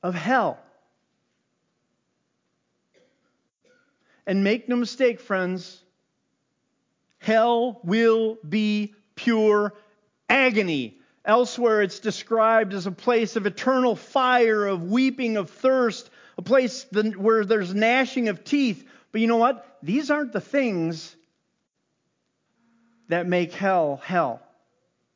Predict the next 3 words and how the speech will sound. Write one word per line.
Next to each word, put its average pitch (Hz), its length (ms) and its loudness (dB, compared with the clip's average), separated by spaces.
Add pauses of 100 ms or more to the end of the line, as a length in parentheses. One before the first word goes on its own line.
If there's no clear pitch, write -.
(1800)
You 147 80 -6
know 165 160 2
that? 240 440 -2